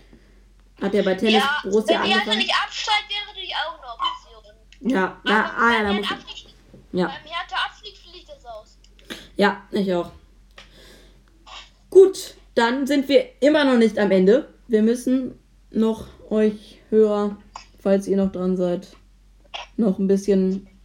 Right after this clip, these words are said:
Speaker 1: weiter, äh, reden, denn wir haben noch Kategorien,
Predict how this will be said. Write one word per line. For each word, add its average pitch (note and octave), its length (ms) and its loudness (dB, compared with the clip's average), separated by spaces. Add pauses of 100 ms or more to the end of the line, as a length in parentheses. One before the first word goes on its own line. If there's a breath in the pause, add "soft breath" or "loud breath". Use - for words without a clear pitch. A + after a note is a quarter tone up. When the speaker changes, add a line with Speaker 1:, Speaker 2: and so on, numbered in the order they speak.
(140)
Speaker 1:
weiter, A#3 600 0 (100)
äh, G#3+ 320 4 (320 loud breath)
reden, B3 240 4
denn C#4+ 240 4
wir C#4+ 160 0
haben D4 380 0 (120)
noch B3 500 -2 (380)
Kategorien, A3+ 800 0